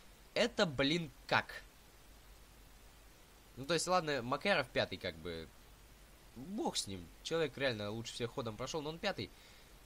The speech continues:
Как ты семь с половиной секунд у ближайшего выиграл, Стас? Я че-то не понял. Мадияр худший ходом двадцать секунд, Дербин шестнадцать и восемь, Мальцев во-, восемнадцать и шесть. Собственно, вот в чем залог их не самого лучшего выступления относительно других оппонентов, стрелявших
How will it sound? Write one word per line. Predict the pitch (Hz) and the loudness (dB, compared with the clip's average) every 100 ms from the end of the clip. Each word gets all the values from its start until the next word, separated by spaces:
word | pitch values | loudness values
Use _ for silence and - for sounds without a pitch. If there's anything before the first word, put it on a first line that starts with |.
| - - | -8 -2
Как | 190 | -2
ты | - | 0
семь | 180 185 | 0 0
с | - | -2
половиной | 160 165 | -4 -2
секунд | 151 131 151 135 | -4 -6 -6 -4
у | |
ближайшего | 127 135 143 - 92 | 0 2 0 0 -4
выиграл, | 92 80 76 | -4 -6 -8
Стас? | - 78 - - - | -6 -6 -6 -14 -10
Я | 107 | -8
че-то | 139 - | -8 -8
не | 139 | -8
понял. | 120 78 - - - - - - - | -6 -6 -8 -18 -20 -20 -18 -20 -8
Мадияр | 110 147 180 147 | -4 2 4 4
худший | - 135 - 120 | 2 -4 -4 -2
ходом | 135 113 110 101 | 0 0 -2 -2
двадцать | 110 120 110 | 4 4 4
секунд, | - 139 175 139 | -2 -2 -2 0
Дербин | 135 131 117 110 | 0 0 0 -2
шестнадцать | - 131 123 - | -2 0 0 -2
и | 139 | 0
восемь, | 175 170 123 92 - - - - - | 2 2 -2 -6 -12 -18 -18 -16 -2
Мальцев | 123 139 123 113 | 2 2 0 -4
во-, | 123 - | -4 -2
восемнадцать | 117 131 139 143 131 135 | -2 -2 0 -2 -2 -2
и | |
шесть. | 180 160 | 0 2
Собственно, | 147 - 127 | 0 0 0
вот | 135 123 | 2 0
в | - | 0
чем | 117 92 - | -2 -2 -8
залог | 98 127 156 160 | -2 4 4 2
их | 135 - - - - - | -4 -4 -16 -20 -18 -6
не | 151 | -2
самого | 165 151 127 120 | 4 4 4 4
лучшего | 123 127 - 117 | 2 0 -2 -2
выступления | 117 - 120 156 147 | -4 -6 0 0 2
относительно | 123 107 - 120 123 117 | 0 0 -4 -2 -2 -2
других | 107 104 113 107 | -2 -2 -2 -2
оппонентов, | 101 107 123 120 | -2 0 0 -2
стрелявших | - 107 104 101 | -2 0 0 0